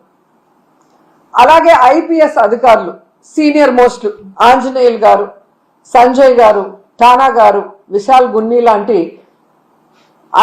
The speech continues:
ఐపీఎస్ ఆఫీసర్ల మీద కూడా కక్ష సాధింపుగా కేసులు పెట్టి వేధిస్తే ఈ రాష్ట్రంలో ఎవరైనా పెట్టుబడులు పెట్టడానికి వస్తారా అని నేను అడుగుతున్నాను. అలాగే ఐఏఎస్ ఆఫీసర్లకు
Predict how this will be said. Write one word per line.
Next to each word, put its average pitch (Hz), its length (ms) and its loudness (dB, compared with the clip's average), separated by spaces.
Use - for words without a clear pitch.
ఐపీఎస్ 349 460 -2
ఆఫీసర్ల 285 540 -2
మీద 254 100 0
కూడా 240 260 2
కక్ష 240 260 -4
సాధింపుగా 254 640 0
కేసులు 285 680 -4
పెట్టి 247 360 -4
వేధిస్తే 233 640 -2
ఈ 302 80 2
రాష్ట్రంలో 359 460 0
ఎవరైనా 311 260 0
పెట్టుబడులు 302 680 -2
పెట్టడానికి 277 420 -6
వస్తారా 254 340 0
అని 277 120 -4
నేను 254 160 -6
అడుగుతున్నాను. 226 500 -10
అలాగే 320 300 2
ఐఏఎస్ 320 420 0
ఆఫీసర్లకు 262 540 -6